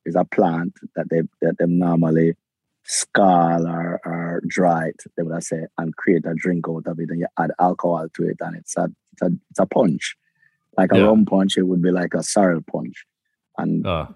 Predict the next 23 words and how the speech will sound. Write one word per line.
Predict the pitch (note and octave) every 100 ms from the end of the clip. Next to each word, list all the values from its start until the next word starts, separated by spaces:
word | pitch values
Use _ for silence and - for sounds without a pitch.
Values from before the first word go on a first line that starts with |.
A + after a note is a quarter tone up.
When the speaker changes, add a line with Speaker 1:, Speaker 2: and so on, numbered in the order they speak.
| -
Speaker 2:
yeah. | D#2 D2
Speaker 1:
you | F2
know, | D#2+ F2 -
that | F2+ F2 - -
is | F2 F2
a | E2+
Christmas | G#2+ F#2+ - E2+
thing. | E2+
You | E2
throw | - F2
a |
little | E2+ E2+
pimento | A2 F#2+ E2+ E2
seeds | D#2+ F2+ E2 D2+
in | E2+
it | E2 C#2+
for | D#2+
the |
flavor, | D#2 F#2 E2+ E2 D#2+ D#2+
and | -
you | -
create | F#2+ E2 -
sorrel. | C#3 A#2+ G1+